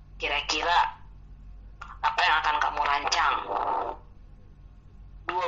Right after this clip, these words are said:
bulan dari sekarang, atau maksimal tiga bulan dari sekarang. Jangan setahun dari sekarang gitu.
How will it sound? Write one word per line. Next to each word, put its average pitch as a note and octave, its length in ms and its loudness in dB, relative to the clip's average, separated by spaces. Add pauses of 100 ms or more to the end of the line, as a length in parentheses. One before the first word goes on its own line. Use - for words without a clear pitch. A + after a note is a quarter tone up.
bulan F#3 320 2
dari E3 160 2
sekarang, D3+ 880 4 (800)
atau F3+ 320 2
maksimal F3 480 2
tiga D#3+ 320 0
bulan E3 240 0
dari E3 240 0
sekarang. D#3 720 2
Jangan A3 240 4
setahun G3+ 480 2
dari F#3+ 160 0
sekarang A3+ 640 4
gitu. - 240 -2